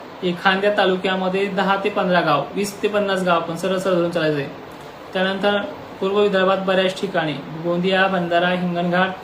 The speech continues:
ही दोन ऑक्टोबरची कंडिशन आहे. यामध्ये वैजापूरमध्ये तुरळक ठिकाणी फटकारे बिटकारे, सांगलीला,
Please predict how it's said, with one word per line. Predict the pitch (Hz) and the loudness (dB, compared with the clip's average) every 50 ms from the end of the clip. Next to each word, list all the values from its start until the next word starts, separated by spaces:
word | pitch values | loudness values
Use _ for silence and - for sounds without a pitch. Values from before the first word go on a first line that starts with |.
| - - - - - - - | -16 -16 -16 -16 -12 -6 -4
ही | 196 | -4
दोन | 175 180 185 185 196 | -2 0 0 0 2
ऑक्टोबरची | 190 175 175 - - 180 175 175 175 175 - 208 | 0 0 -2 -2 -4 -2 0 0 -2 -2 -4 -8
कंडिशन | 190 - 190 175 165 160 165 175 - 208 208 | -6 -6 -4 -4 -4 -4 -4 -4 -2 -2 0
आहे. | 202 175 156 - - 143 - - - - - - - - - - - - 175 | 0 0 0 -2 -4 -10 -14 -14 -16 -18 -18 -18 -18 -18 -16 -16 -10 -4 -2
यामध्ये | 180 180 190 196 190 202 208 208 208 196 - - - - - | 0 0 0 0 0 2 2 2 0 -2 -4 -8 -12 -12 -8
वैजापूरमध्ये | 170 165 180 185 185 208 208 208 202 202 202 202 196 202 | -2 0 2 2 4 4 4 2 2 0 -2 0 0 -2
तुरळक | 196 - 196 180 180 185 185 185 | -2 -2 -2 0 0 0 0 -2
ठिकाणी | 190 180 185 180 185 185 | -4 -2 -2 0 -2 -2
फटकारे | 185 190 180 175 - 185 175 180 180 | -2 -4 -4 -2 -2 0 0 0 0
बिटकारे, | 180 175 - 185 175 175 180 180 185 180 | -2 -2 -2 0 0 0 2 0 -2 -4
सांगलीला, | 180 - 196 180 170 170 170 175 175 175 175 175 175 180 | -4 -6 -6 -6 -4 -2 -2 0 0 2 4 4 4 2